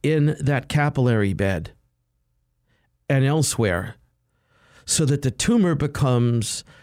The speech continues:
the clump of cancer cells becomes impregnable. The N K cells can't get at them because they've shaken hands with the platelets.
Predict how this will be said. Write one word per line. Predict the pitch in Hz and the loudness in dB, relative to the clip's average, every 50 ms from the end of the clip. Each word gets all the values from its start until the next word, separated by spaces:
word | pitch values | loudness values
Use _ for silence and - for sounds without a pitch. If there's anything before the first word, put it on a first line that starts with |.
| _ _ _ - | _ _ _ -2
the | - 143 139 135 | 0 0 0 0
clump | 135 - - 196 220 233 214 | 0 -2 0 2 2 2 2
of | 220 165 - | 0 0 0
cancer | - 196 208 220 - 175 | 0 0 0 0 0 0
cells | 143 - - 135 123 117 113 131 - - - - _ _ _ _ _ _ | 0 0 0 0 0 0 -2 -4 -6 -10 -12 -20 _ _ _ _ _ _
becomes | - 151 151 151 - - _ - - 196 196 185 175 175 170 - - - | 0 0 0 0 -4 -10 _ -4 -2 0 2 2 2 2 2 0 0 0
impregnable. | 147 143 123 - - - 165 185 170 151 147 139 127 117 95 98 85 78 73 - - _ _ _ _ _ _ _ _ _ _ _ _ _ _ _ - - - | 0 2 0 0 -2 -2 -2 0 0 2 2 2 2 0 0 0 0 -2 -4 -8 -12 _ _ _ _ _ _ _ _ _ _ _ _ _ _ _ -20 -12 -4
The | - 160 143 147 143 143 | 0 2 2 2 0 0
N | 165 175 180 170 | 0 2 2 2
K | - 170 165 175 | 2 2 2 2
cells | 160 - - 139 120 107 98 87 - - - - - - _ _ _ _ _ - | 2 2 2 2 2 2 2 0 -2 -6 -10 -12 -16 -20 _ _ _ _ _ -8
can't | - - 156 147 139 - - - 139 135 | -2 0 0 0 0 -2 -4 -8 -6 -2
get | 117 135 143 131 | 0 2 2 0
at | 110 - - | -2 -4 -6
them | - 82 76 92 98 117 - _ _ _ _ _ _ _ _ _ _ _ _ _ _ _ _ - - - | -6 -6 -6 -6 -8 -10 -12 _ _ _ _ _ _ _ _ _ _ _ _ _ _ _ _ -20 -10 -6
because | - 143 - 156 135 123 | -4 -2 0 0 0 2
they've | 151 135 123 | 2 0 0
shaken | - - - 175 165 156 170 151 | 0 0 0 0 0 2 2 4
hands | 135 131 143 143 139 131 123 120 107 - - - - _ _ _ | 4 4 4 4 2 2 0 0 -2 -4 -8 -14 -20 _ _ _
with | - 120 - | -4 -4 -4
the | 117 | -4
platelets. | - - 139 135 123 - - - - - - - - - | -2 0 0 0 -2 -2 -8 -12 -10 -8 -8 -8 -8 -12